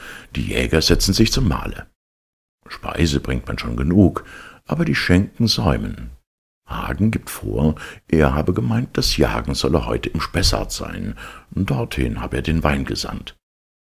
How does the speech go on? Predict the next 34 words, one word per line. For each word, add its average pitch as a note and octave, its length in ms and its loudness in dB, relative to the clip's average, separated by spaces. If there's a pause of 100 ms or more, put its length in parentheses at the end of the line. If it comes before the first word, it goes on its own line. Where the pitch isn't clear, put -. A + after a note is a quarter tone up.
(480)
Doch G2 160 -10
hier F2 360 -2
nahe F2+ 440 0
sei D#2 300 0
ein E2 220 -2
kühler A#1+ 440 -4
Brunnen. - 500 -2 (840)
Zu A#2+ 120 0
diesem C3 280 -2
beredet - 400 -4
er F2 80 0
mit - 160 -2
Siegfried - 540 -4
einen F#2 240 0
Wettlauf. - 640 -8 (580)
Sie D3 160 -6
ziehen D3 240 -2
die - 80 -2
Kleider - 480 -2
aus. - 400 -6 (420)
Siegfried - 580 0
legt - 160 -2
sich - 140 -4
vor - 220 -6
Hagens C#2 340 -2
Füße. - 540 0 (480)
Wie A#1 120 -4
zwei - 280 -4
Panther - 580 -4
laufen - 340 -2
sie - 120 -4
durch - 140 -8
den E2 160 2
Klee. - 400 -6